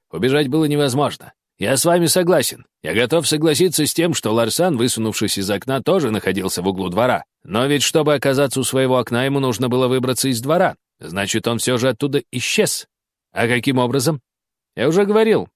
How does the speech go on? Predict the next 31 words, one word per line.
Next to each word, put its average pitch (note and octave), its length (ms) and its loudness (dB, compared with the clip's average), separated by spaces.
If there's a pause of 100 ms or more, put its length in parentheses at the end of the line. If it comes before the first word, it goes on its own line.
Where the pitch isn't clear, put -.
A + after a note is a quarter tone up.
что - 200 -2
никаким C3+ 440 0
обычным D#3+ 420 0
путем D#3 320 0
он C#3 100 0
сделать C3 460 0
этого B2 300 -2
не B2 120 0
мог», C3 260 -2 (100)
ответил A#2 540 0
Рультабиль. G#2+ 640 -2 (380)
«Значит, C#3 480 0
он F#3+ 120 2
выбрал E3+ 320 2
путь D#3 240 -2
необычный. C3 560 -2 (360)
Как F3 220 2
я F3 100 4
упоминал, C#3 560 0 (260)
этот A#2 440 0
уголок B2 420 0
двора B2 300 2
был B2 240 0
как B2 200 0
бы A#2 200 -2
огорожен, A#2 720 0
в G2+ 60 2
отличие A2 420 0
от F#2 80 -4
«Желтой G2+ 300 0
комнаты», A2 580 -2